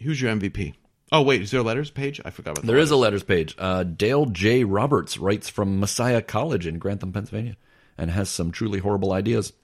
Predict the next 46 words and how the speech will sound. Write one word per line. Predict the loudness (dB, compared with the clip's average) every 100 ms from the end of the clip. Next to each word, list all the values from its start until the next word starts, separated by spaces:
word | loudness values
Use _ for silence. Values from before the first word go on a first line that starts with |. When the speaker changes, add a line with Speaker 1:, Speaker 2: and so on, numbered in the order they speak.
| _
Speaker 2:
First, | -4 0 2 0 -4 -14 _ _ _
he | -4
asks | -2 -4 -6
for | -4
a | -4
Tigra | -6 -2 0 0 0
limited | -2 -4 -6
series. | -8 -6 -8 -6 2
Speaker 1:
Oh, | 2 2 -4 -10
no. | -4 -2 -2 -4 -12 _ -4
Speaker 2:
Oh, | -2
it | -2
gets | -4 -2
better. | -2 -2 -6 _
Then | 2 4 6
he | 4
suggests | 2 0 2 2 0 -2
that | -2 2
maybe | 2 4
they | 4 4
should | 2
make | 0 0 0
a | 0
Cat | -2 0 0 0
People | -2 0 0 -2
limited | -2 -2 -4
series. | -4 -4 -6 -12 -18 _ _ -20
Speaker 1:
What | -10 -8
is | -6
wrong | -6 -6
with | -6
him? | -8 -10 -12 -18 _ _
Speaker 2:
And | 4 6 6 4 4
then | 4
he | 4 4
asks | 2 -2 -4 0
them | 2 2
to | 2
expand | 0 0 2 2
upon | 2 2 0
Firebird's | 0 0 2 4 2 2
lame | -2 -2
origin | 0 -2 -2
story, | -4 -2 -2
saying | 0 0 2
that | 0